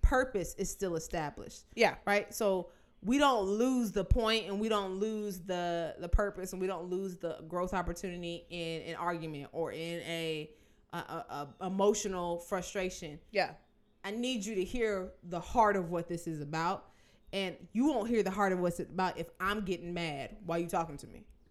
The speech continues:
Speaker 1: You know what I'm saying? So, like, I
Speaker 2: Yeah.
Speaker 1: have to control my emotions, otherwise you're not gonna hear the heart of what's happening.
Speaker 2: Yes.
Speaker 1: So it's imperative that I take ownership of that.
Speaker 2: Mm-hmm.
Speaker 1: Now, at the end of the day,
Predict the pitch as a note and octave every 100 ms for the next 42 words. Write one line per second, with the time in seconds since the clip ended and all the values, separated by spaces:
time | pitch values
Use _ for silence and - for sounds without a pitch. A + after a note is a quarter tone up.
0 | - C4 C4+ D4 C#4+ D#4+ A3+ F#3 F#3 D#3+
1 | E3 G#3+ A3+ A3 F#3+ G3+ F3+ E3+ F#3+ G#3+
2 | G#3 E3 F#3 F#3+ F3 G3+ G#3+ F#3+ G#3 F#3
3 | B3 F#3+ E3 E3+ E3+ A#3 D#4+ G3+ D#3 -
4 | - - F3 D#3 A#3 G#3+ G#3 - - -
5 | - - - - - - - - - -
6 | D4+ - A#3 F3 - - C4 C#4+ C4+ F#3+
7 | D#3 D3+ - E3+ F#3 - A#3+ C4+ C4 G#3+
8 | - G#3 A#3+ A#3+ G3 E3+ D#3+ E3+ B2 -
9 | - A#3+ A#3+ A#3 - - - - - B3
10 | A3+ F#3 F3 - - _ _ _ _ _
11 | _ _ A#3+ A#3 A3 B3+ C#5 A#4+ F3+ D#3
12 | F3+ F#3 C#4+ B3+ A#2+